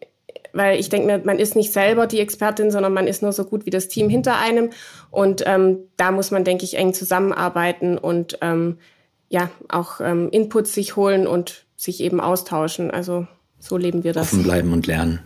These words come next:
Speaker 2: ne?
Speaker 1: Genau.
Speaker 2: Finde ich, ähm, super. Das sind bei uns auch ganz, ganz wichtige Prinzipien.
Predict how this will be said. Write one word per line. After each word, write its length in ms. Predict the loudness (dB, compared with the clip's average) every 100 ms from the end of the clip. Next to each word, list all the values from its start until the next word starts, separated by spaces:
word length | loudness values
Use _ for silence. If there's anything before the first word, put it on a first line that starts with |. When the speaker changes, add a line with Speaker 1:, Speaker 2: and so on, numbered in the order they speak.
| -2
Speaker 2:
ne? 200 | -2 -2 -2
Speaker 1:
Genau. 220 | 0 2
Speaker 2:
Finde 120 | 0
ich, 60 | -2
ähm, 260 | -2 -2
super. 280 | 0 2 2
Das 100 | 2
sind 160 | -2 0
bei 80 |
uns 200 | 0 2
auch 100 | 0
ganz, 180 | -2 -2
ganz 220 | -2 -4
wichtige 300 | -6 -4 -4
Prinzipien. 800 | -4 -6 -2 -2 -4 -4 -2 -2